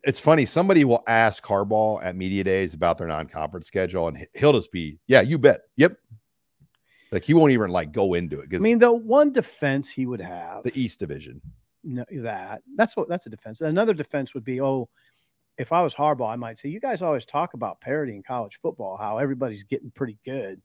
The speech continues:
Speaker 2: Well, what are you saying? Are, are, are you saying, are you saying these teams aren't good, or, or are they good?
Speaker 1: I mean, I think the one thing too is it's a huge advantage 'cause,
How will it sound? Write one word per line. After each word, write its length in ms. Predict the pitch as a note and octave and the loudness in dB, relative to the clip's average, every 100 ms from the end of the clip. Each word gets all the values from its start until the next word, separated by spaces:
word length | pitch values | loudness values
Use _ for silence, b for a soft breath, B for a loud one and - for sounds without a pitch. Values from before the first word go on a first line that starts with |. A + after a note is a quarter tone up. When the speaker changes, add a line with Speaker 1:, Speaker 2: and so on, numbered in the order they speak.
| _ _ _ | _ _ _
Speaker 2:
Well, 300 | - C3+ G3 _ _ _ _ _ _ - | -2 -2 -2 _ _ _ _ _ _ -4
what 140 | C#3 | -2
are 20 | |
you 60 | C3 | -2
saying? 340 | - G3+ A3 | -4 -6 -4
Are, 160 | G2+ A#2 | -4 -4
are, 120 | A#2+ - | -6 -6
are 140 | A#2 | -4
you 80 | A2+ | -4
saying, 320 | - B2+ B2+ - | -4 -4 -4 -2
are 120 | A#2+ | -2
you 80 | A2 | -2
saying 240 | - B2 | -4 -2
these 140 | C3 - | -2 0
teams 240 | C3+ A#2 | 0 2
aren't 200 | A#2+ G#2+ | 0 0
good, 340 | G#2+ C3 D#3 D#3 | 0 2 0 -4
or, 220 | C3 A#2+ - - | -2 -2 -4 -6
or 200 | - B2+ | 2 6
are 120 | B2 C#3 | 6 6
they 160 | F#2 | 2
good? 220 | F#2 - - - | -8 -18 -2 6
Speaker 1:
I 120 | E3+ | 8
mean, 200 | E3+ D3+ - - _ _ - | 8 4 -2 -16 _ _ 8
I 100 | D3+ | 8
think 340 | - G#3+ F#3 _ _ _ - | 10 8 8 _ _ _ 4
the 140 | G#2+ | 6
one 280 | F#2+ D3+ F#3+ | 10 10 10
thing 280 | C#3+ G#2+ E2+ | 4 2 2
too 320 | A2+ C#3+ D#3+ | 6 6 6
is 400 | E2+ E2+ - - _ _ _ _ _ _ - | 4 -2 -6 -10 _ _ _ _ _ _ -8
it's 140 | - | -6
a 40 | F#2 | 2
huge 260 | D#3 E3 | 4 4
advantage 580 | C2+ D2 A#2 D3 - - | 0 2 2 2 -2 -8
'cause, 300 | G2 E2 | -8 -8